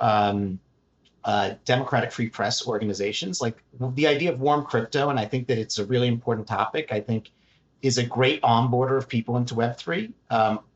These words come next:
you remember I, I shared with you the other day, I was doing something for New York Cares. I raised nearly two hundred thousand dollars, you know, by myself for, for Web,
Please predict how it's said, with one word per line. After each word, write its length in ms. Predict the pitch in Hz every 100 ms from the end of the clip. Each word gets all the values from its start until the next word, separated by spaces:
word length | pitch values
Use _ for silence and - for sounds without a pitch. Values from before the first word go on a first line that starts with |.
| _
you 200 | - 120
remember 260 | 123 127 123
I, 300 | 113 123 120
I 160 | 120 113
shared 300 | - 131 123
with 120 | 123
you 80 | 117
the 100 | 110
other 120 | 110
day, 140 | 113
I 60 | 110
was 120 | 107
doing 140 | 123 117
something 280 | 113 117
for 140 | 113 120
New 80 | 113
York 200 | 110 -
Cares. 320 | 113 139 147
I 40 |
raised 480 | 107 107 113 - -
nearly 280 | 110 113 107
two 200 | - 127
hundred 240 | 117 123
thousand 300 | 117 107 104
dollars, 580 | 95 95 - 160 - - -
you 80 | 104
know, 320 | 101 104 - _
by 120 | - 120
myself 520 | 113 - 107 113 175 _ _ _ -
for, 560 | 139 117 123 117 113 110 _ _
for 160 | - 110
Web, 320 | 117 113 -